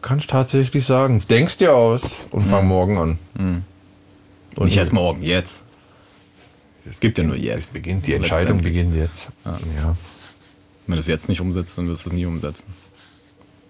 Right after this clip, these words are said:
Speaker 1: Nee.
Speaker 2: Und dann
Speaker 1: Mach's
Speaker 2: gehst du
Speaker 1: einfach.
Speaker 2: jetzt, äh, die nächsten Tage wann los? Am neunundzwanzigsten?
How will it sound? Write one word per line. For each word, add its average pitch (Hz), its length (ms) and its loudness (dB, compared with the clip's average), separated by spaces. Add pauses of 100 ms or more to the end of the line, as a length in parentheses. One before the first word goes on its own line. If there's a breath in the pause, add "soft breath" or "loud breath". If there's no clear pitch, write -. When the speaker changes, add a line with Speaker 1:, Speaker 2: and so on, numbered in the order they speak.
(760 loud breath)
Speaker 1:
Nee. 98 240 -2 (1600)
Speaker 2:
Und - 100 2
dann - 40 4
Speaker 1:
Mach's 95 80 4
Speaker 2:
gehst 98 200 4
du 113 40 4
Speaker 1:
einfach. 104 120 2
Speaker 2:
jetzt, - 200 -4
äh, 95 320 0
die 95 100 2
nächsten 107 280 2
Tage 101 300 0
wann 117 160 2
los? 120 220 -2
Am 98 80 2
neunundzwanzigsten? 107 760 -2